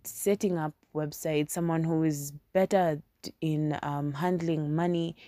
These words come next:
You know, you need people to succeed. You need people to survive. But then again, just don't create a dependency on people.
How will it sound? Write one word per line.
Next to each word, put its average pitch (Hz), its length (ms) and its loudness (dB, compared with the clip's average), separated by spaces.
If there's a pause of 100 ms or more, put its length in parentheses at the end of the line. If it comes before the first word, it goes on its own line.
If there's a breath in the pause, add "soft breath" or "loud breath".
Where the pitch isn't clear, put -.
You 226 100 4
know, 208 200 4 (340 soft breath)
you 208 80 4
need 202 240 6 (140)
people 208 500 0 (300)
to 180 80 -2
succeed. - 640 -2 (560 soft breath)
You 165 80 0
need 180 260 2
people 185 360 2
to 143 120 -8
survive. 127 600 -8 (1800)
But 147 100 -2
then 165 200 2
again, 147 580 -2 (540)
just 214 340 0
don't 185 280 2
create 156 500 0
a 147 80 -4
dependency 147 840 -6
on 147 280 -8
people. - 380 -10